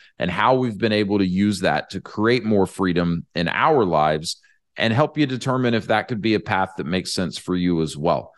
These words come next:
So if any of this sounds interesting, if you've considered business ownership in the past, whether you've explored franchising specifically or not, I'd love to connect with you. I'd love to learn more about you and what it is that you're working towards in your life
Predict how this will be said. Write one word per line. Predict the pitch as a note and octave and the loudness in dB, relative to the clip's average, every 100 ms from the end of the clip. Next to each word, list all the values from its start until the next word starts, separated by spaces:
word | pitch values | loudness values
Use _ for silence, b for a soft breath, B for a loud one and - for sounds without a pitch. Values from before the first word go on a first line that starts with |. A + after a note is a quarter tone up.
| b b b | b b b
So | - G2+ | 0 0
if | - | 2
any | C#3+ E3 | 2 2
of | B2 | 2
this | B2+ - | 0 2
sounds | B2 A#2 F2+ | 0 0 0
interesting, | G2+ F2+ C#2 - E2+ E2 | 0 0 0 -2 -4 -4
if | D#2 | 0
you've | A2 G#2+ | 0 0
considered | - A2+ - C3+ B2+ G#2 | -2 -2 0 2 4 2
business | A2+ F2+ G#2+ F#2+ | 0 0 -2 -2
ownership | G2 F#2+ F2+ - F2 F2+ | -2 -2 -2 -4 -4 -4
in | E2+ | -4
the | D#2 | -4
past, | - D#2+ C#2 - - | -4 -4 -4 -8 -4
whether | A#2 C#3 | 0 2
you've | D3 D3 B2+ | 2 2 2
explored | B2 - - B2 A#2+ | 0 -2 0 2 2
franchising | G2 G#2 A2+ A2 G2+ G2 G2 F#2 | 0 -2 -2 0 0 0 -2 -4
specifically | - G#2 F#2+ A2 G2+ G#2 G2 G2 | -4 -6 -2 -2 -2 -2 0 2
or | F2+ | 2
not, | F2 G2+ A#2 B B - | 2 0 -2 B B -4
I'd | E2+ F2+ | -2 2
love | G#2+ A2+ | 2 2
to | - | 0
connect | C#3 B2+ G2+ G2 - | -2 0 0 -2 -4
with | F#2+ F2+ | -4 0
you. | F#2+ F2+ b b | 0 -2 b b
I'd | - | -2
love | F#2 A#2 B2 | 2 2 4
to | B2+ | 4
learn | A2+ G#2 | 4 4
more | G2 G2+ A#2 | 4 4 4
about | A2 G#2 F#2 | 4 2 0
you | F2 G2+ G#2 | 0 0 2
and | G2 F2+ | 2 2
what | G2 A2+ | 2 2
it | G#2+ | 0
is | G2+ E2 | -2 -2
that | F#2 - | -6 -2
you're | A#2 | 0
working | A2 G2+ - F#2+ | 2 0 0 -4
towards | F2 G2 F#2 F2 D#2 | 0 0 0 0 -4
in | D2 F2 | -4 0
your | C#3+ D#3 | 0 2
life | F2+ E2 E2 | 2 0 -2